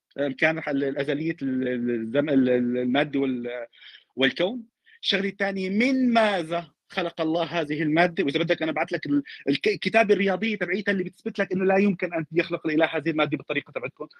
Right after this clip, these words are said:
والشغلة الثالثة، الخلق يحتاج إلى الإرادة والقدرة فقط لا غير عندكم أنتم. فإما الإرادة متغيرة، أو الخلق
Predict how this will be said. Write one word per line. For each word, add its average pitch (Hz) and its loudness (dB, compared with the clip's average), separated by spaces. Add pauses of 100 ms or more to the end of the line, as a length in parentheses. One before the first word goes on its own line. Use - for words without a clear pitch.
(220)
والشغلة 240 2
الثالثة، 214 0 (400)
الخلق 214 2
يحتاج 180 -4
إلى 170 -2
الإرادة 196 0
والقدرة 190 2
فقط - -6
لا 135 4
غير 135 2
عندكم 135 -4
أنتم. - -20 (920)
فإما 202 4 (140)
الإرادة 175 4
متغيرة، 196 0 (1080)
أو 226 4 (1120)
الخلق 214 2